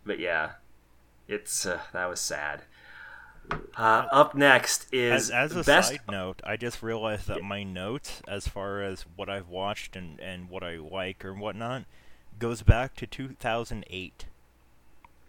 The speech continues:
Speaker 1: Dang. <laughs>
Speaker 2: Like, I just have a list of what it is, when it premieres, and then who's subbing it,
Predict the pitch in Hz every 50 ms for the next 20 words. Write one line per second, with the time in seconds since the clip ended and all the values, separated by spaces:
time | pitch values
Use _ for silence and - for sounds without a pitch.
0 | - - - - _ - - - - - - _ _ - - - _ _ - _
1 | _ - - - - - - - - - - - - - - 113 113 123 127 117
2 | 101 92 90 85 - - - - - - - - - - _ _ - - - -
3 | - - - - - - - - - - - - - - - - - - - 494
4 | - - - - - - - - 214 185 - - - - 202 - - - - -
5 | 220 - - - - 202 - - - - - 202 - - - - - 190 - -
6 | - - - 139 127 - - - 120 110 123 123 127 131 139 127 - 139 139 135
7 | 131 127 117 - 117 120 123 123 - - - - - - 113 113 110 107 104 98
8 | - - - - - - - - - - - - - - - - - - - 107
9 | 117 123 131 135 135 123 117 113 117 120 120 123 113 - - - - - 101 110
10 | 110 120 123 - - 120 113 110 110 110 110 113 113 117 117 110 - - - -
11 | 104 110 107 104 104 104 101 110 120 120 117 - - - 113 110 110 104 98 82
12 | 80 87 85 - -